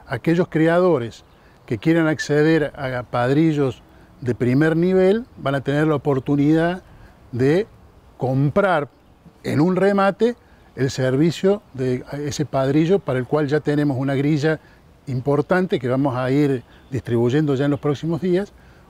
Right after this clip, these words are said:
como dije, para quien quiera acceder a un servicio de primer nivel y siempre con las facilidades de un precio acomodado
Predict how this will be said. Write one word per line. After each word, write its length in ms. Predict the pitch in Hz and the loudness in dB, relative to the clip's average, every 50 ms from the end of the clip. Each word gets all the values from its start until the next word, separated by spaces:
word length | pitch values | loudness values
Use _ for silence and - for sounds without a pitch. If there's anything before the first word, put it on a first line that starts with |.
| - - - - - - - | -20 -20 -20 -20 -20 -20 -8
como 200 | - 135 135 139 | -4 -2 0 2
dije, 280 | 147 160 160 - 202 - | 2 2 2 0 -2 -2
para 380 | - - 139 147 160 180 - - - _ _ _ | -2 -2 -2 0 0 -2 -4 -8 -16 _ _ _
quien 180 | - 151 131 120 | -8 -6 -6 -2
quiera 220 | - 151 151 160 | 0 0 0 2
acceder 580 | 151 - - - 139 139 135 139 147 160 170 - - - - - - - | 0 -2 -4 -2 -2 0 2 2 2 2 0 -4 -10 -20 -20 -20 -20 -12
a 60 | - 143 | -6 -6
un 80 | 143 | -4
servicio 420 | - - 143 131 127 143 - - 147 | -2 0 0 0 0 0 0 0 0
de 100 | 135 123 | -2 -2
primer 380 | - - 120 117 127 156 151 | -2 -2 -2 0 0 0 0
nivel 400 | 156 170 170 175 175 175 196 208 - - - - - - - - - - - | 0 2 2 4 4 4 2 0 -4 -10 -20 -20 -20 -20 -20 -20 -20 -8 -6
y 80 | 208 - | -6 -6
siempre 560 | - - 202 196 202 208 180 226 214 220 214 | -2 0 0 0 0 0 0 0 0 0 0
con 420 | - - 175 180 190 208 226 220 - - | 0 0 0 0 2 0 -2 -4 -6 -4
las 160 | 170 156 - | -4 -4 -2
facilidades 720 | - 143 127 - 139 139 143 147 151 165 170 170 165 151 131 | -2 -4 -4 -2 -2 0 2 4 4 4 4 4 2 2 2
de 280 | 135 139 139 135 123 - - - - - - - - - | 2 0 0 -2 -4 -6 -14 -20 -20 -20 -20 -16 -4 -2
un 160 | 160 156 156 | 0 0 0
precio 360 | - 160 165 156 - - 151 | 2 2 0 0 0 0 -2
acomodado 760 | 147 - 160 160 175 185 202 220 214 202 196 196 208 226 247 | -2 0 -2 0 0 2 2 2 4 4 2 2 2 0 -2